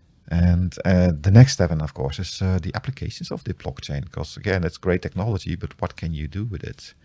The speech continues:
'Cause again, a lot of the commercial applications and even non-commercial applications of blockchain are very much from a "I own this" standpoint,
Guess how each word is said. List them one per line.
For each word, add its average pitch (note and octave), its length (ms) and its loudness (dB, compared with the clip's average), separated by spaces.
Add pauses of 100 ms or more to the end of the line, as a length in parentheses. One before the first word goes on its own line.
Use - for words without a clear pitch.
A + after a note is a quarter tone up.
(540)
'Cause D#2 160 -10
again, E2 640 0
a C#2 40 -6
lot D2+ 320 -2
of E2+ 140 -6
the D#2+ 220 -2
commercial E2 560 -2
applications D#2 840 -6
and A#2 120 -4
even E2+ 160 -6
non-commercial D#2+ 420 -6
applications C#2 480 -6
of C#2+ 140 -10
blockchain D2+ 500 -4
are D2+ 80 -6
very D#2+ 320 -4
much D2+ 220 -4
from D#2 260 -6
a D2 180 -2
"I F2 240 -2
own F2+ 260 -2
this" D#2 360 -10
standpoint, C#2+ 680 -10